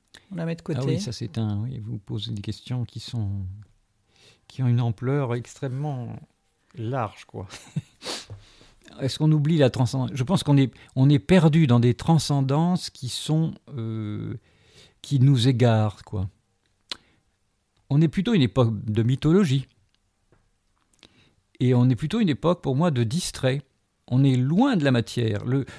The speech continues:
Speaker 2: le, notre vraie, notre vraie interro-, interrogation, ce serait l'incarnation, quoi.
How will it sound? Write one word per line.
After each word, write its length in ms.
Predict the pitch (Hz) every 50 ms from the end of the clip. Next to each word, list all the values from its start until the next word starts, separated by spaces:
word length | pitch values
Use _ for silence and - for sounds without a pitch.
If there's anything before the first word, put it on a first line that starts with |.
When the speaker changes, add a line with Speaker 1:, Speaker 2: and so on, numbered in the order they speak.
| - -
Speaker 2:
le, 200 | - 139 147 139 123 120 131
notre 380 | 127 139 143 139 - - 143 139
vraie, 800 | 127 120 127 143 147 190 196 190 185 180 170 165 160 160 151 147
notre 320 | 139 143 147 135 - - 147
vraie 180 | 135 131 170 202
interro-, 420 | 185 160 - 147 147 151 147 - -
interrogation, 520 | 143 143 135 156 151 143 143 135 - 208
ce 100 | - -
serait 180 | 131 - - 156
l'incarnation, 800 | 139 151 156 - 156 135 131 131 123 110 - - - 120 117 113
quoi. 160 | - 110 101